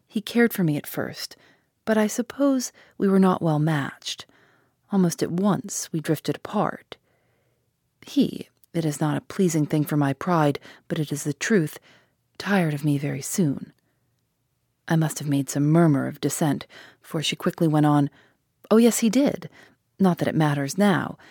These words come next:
now that we've come to the parting of the ways." "What do you mean?" She answered quietly, "I mean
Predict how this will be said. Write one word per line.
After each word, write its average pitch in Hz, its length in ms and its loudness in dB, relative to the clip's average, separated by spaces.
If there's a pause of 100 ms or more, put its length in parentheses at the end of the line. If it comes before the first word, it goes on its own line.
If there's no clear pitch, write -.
(200)
now 165 200 4
that 151 120 0
we've 156 180 -4
come 156 240 2
to 147 80 -8
the 147 80 -4
parting 151 340 0
of 135 120 -4
the 143 100 0
ways." - 580 0 (1080)
"What 214 180 0
do - 100 0
you 214 100 4
mean?" 202 320 -2 (1040)
She - 160 -2
answered 143 280 -2
quietly, - 640 -6 (1120)
"I 196 100 4
mean 214 300 6